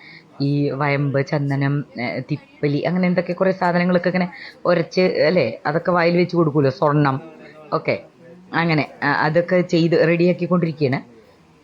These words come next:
അപ്പൊ, ആ, ക്യാമറാമാൻ അതിൻ്റെയൊക്കെ ഫോട്ടോ അടുത്തടുത്തടുത്ത് പോയി നിന്നിട്ട് എടുക്കുന്നുണ്ട്. ഉം. അപ്പൊ ഇതാ കരിവള, പിന്നെ ഈ ചരട്, ചരട് കെട്ടാണല്ലോ മെയിൻ, ആ നൂലുകെട്ട്, അതിൽ ഒരു പൂച്ച,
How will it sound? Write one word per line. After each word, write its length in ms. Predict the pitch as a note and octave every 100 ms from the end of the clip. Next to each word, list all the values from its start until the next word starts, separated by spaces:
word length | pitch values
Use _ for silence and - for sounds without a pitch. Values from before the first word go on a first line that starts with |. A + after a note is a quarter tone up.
| C#3
അപ്പൊ, 200 | C3+ D3 - - _ - C3+
ആ, 40 | B2+ -
ക്യാമറാമാൻ 500 | D3+ D3 D#3 D#3+ E3 D#3
അതിൻ്റെയൊക്കെ 420 | C#3 C#3 D3 - -
ഫോട്ടോ 240 | D3 D3+ C#3+
അടുത്തടുത്തടുത്ത് 600 | A#2+ F3+ D3+ F3+ E3+ E3+
പോയി 120 | D#3+ C#3+
നിന്നിട്ട് 260 | D3 C#3+ D3
എടുക്കുന്നുണ്ട്. 320 | C3 C3 A#2 - F3+ _ _ _ _ _ E3+
ഉം. 200 | C3 C3+ F#3+ - _ _ _ _ A#2+ D#3 C3+ - - - _ - _ _ B2+
അപ്പൊ 120 | C3+
ഇതാ 100 | C#3 C3+
കരിവള, 420 | C#3+ C#3+ C#3+ C#3 C3 C3+ - - - - D3
പിന്നെ 220 | C#3 C3+ C#3 - A#2+ C3
ഈ 20 | C#3+ - C#3+ C3+
ചരട്, 280 | E3 D#3 D#3 - -
ചരട് 240 | F#3+ F3
കെട്ടാണല്ലോ 400 | F#3+ F#3 E3+ C#3 C3+
മെയിൻ, 220 | C#3 C#3 B2 - - -
ആ 40 | D3+ D#3+
നൂലുകെട്ട്, 460 | D#3 D3 C#3+ - - C#3+
അതിൽ 220 | D#3+ E3 F3
ഒരു 120 | E3+ F3 F3+
പൂച്ച, 320 | E3 E3+ -